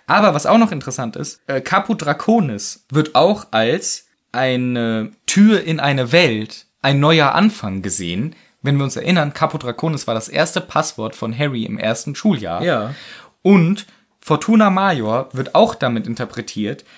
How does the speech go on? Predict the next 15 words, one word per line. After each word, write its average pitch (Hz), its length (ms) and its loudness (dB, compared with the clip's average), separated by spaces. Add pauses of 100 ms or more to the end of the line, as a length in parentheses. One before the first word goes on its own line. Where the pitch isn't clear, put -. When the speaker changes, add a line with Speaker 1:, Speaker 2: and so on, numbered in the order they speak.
(200)
Speaker 1:
dass - 420 0 (160)
eine 135 300 0
wichtige, 165 680 0 (460)
ähm, 139 400 -2 (100)
Beziehung 156 720 0 (260)
sich 127 340 -6
anbahnt 104 600 -2
zwischen 147 380 0
dir 160 260 2
und 131 180 -6
einer 127 200 0
Person. 120 540 -2 (300)
Eine 123 240 0
wichtige 196 360 0
Pa-, 160 240 -4